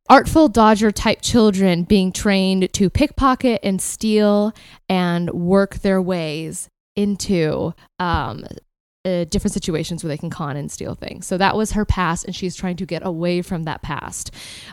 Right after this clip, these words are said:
Um, so she has taken on the persona of Penelope, uh, LaRoche Vanderhoot.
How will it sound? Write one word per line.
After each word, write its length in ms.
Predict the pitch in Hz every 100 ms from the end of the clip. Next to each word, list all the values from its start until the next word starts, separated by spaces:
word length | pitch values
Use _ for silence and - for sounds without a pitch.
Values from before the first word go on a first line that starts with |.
| -
Um, 320 | 170 156 151
so 500 | - - 175 - - - - - - _
she 240 | - - 208
has 200 | 185 175 -
taken 340 | - 240 269 240
on 200 | 220 226
the 60 |
persona 480 | 226 220 196 180 170
of 160 | 180 170
Penelope, 720 | - 190 175 175 185 170 165 - _ _ _ -
uh, 260 | 175 160 156
LaRoche 480 | 170 170 165 - - _
Vanderhoot. 680 | 170 185 175 175 185 175